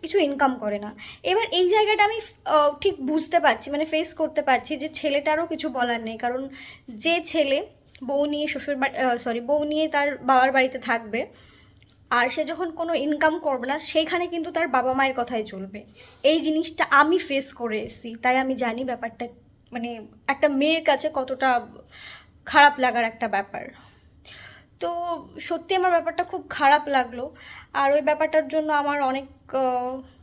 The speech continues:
ক্ষতি ঠিক না, but আমি একটু, আহ, ফিনান্সিয়ালি দিক থেকে একটু <laughs>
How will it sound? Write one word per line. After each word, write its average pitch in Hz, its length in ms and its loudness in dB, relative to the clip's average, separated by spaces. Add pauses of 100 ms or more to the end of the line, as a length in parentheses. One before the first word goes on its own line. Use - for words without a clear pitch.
(100)
ক্ষতি 392 380 0 (100)
ঠিক 440 300 0
না, 392 200 2
but 370 220 -2
আমি 320 280 -4
একটু, 320 440 -10
আহ, 247 720 -6
ফিনান্সিয়ালি 262 580 -4
দিক 240 200 -10
থেকে 262 200 -8
একটু - 340 -4
<laughs> 320 220 2